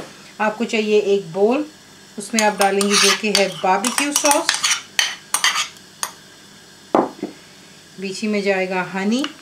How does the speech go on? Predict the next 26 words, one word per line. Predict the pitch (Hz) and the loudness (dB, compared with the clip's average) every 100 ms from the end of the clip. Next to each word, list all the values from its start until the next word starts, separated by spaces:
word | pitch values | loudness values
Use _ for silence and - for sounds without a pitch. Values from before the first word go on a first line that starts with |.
| - - - - - - - - - - - - - - | -12 -8 -8 -8 -16 -6 -6 -6 -14 -16 -12 -12 -12 -8
और | 208 | -6
इसको | 214 240 | -4 -6
अच्छी | - 214 247 | -4 -4 -2
तरह | 240 233 | -2 0
पहले | 226 247 | 0 2
mix | 220 196 | 0 0
कर | - 190 | -6 -6
लें। | |
मिक्स | 254 - | -6 -4
कर | 269 | -2
लेने | 247 240 | 0 0
के | 233 240 | 0 0
बाद | 190 185 240 | 4 6 6
अब | 254 202 202 | 2 0 0
आप | 214 - | 0 2
क्या | 220 | 2
करेंगे | 220 240 226 233 | 4 2 2 2
कि | 226 247 | 2 0
जो | 196 226 226 | -2 2 2
हमारे | 208 208 196 208 | 4 2 2 2
यहाँ | 208 196 | 0 2
पे | 185 | 0
बेक्ड | 165 - 202 247 285 | 0 0 2 4 2
chicken | - - 247 262 | -2 -4 -2 0
है | 262 269 | 0 -2
आप | 196 196 | -2 -2